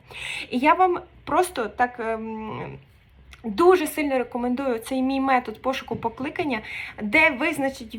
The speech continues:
він ваші цінності і інтереси саме на цьому етапі життя, де ви знаходитеся.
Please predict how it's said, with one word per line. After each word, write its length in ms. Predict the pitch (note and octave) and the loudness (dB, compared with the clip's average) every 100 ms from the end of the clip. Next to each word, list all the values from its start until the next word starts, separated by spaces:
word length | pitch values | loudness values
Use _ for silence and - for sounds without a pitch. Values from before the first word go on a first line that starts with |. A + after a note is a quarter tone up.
| C4 | -4
він 180 | C#4 | -2
ваші 280 | B3 B3 B3 | 0 0 -2
цінності 400 | B3 B3+ A#3 A3+ | -8 -6 -6 -6
і 40 | A3+ | -8
інтереси 400 | B3+ D4 - C4 | -6 -6 -8 -10
саме 380 | - C4+ D4 | 2 2 2
на 80 | C4+ | -2
цьому 240 | B3 B3+ B3 | -4 -2 -2
етапі 380 | B3 B3 A#3+ | 0 0 0
життя, 340 | G#3+ A3 - D4+ | -6 -8 -2 -2
де 220 | A#3+ A#3 | 0 -2
ви 120 | A#3+ | -2
знаходитеся. 760 | A#3 A3 - G2+ - - - - | -6 -6 -4 -6 -10 -16 -18 -20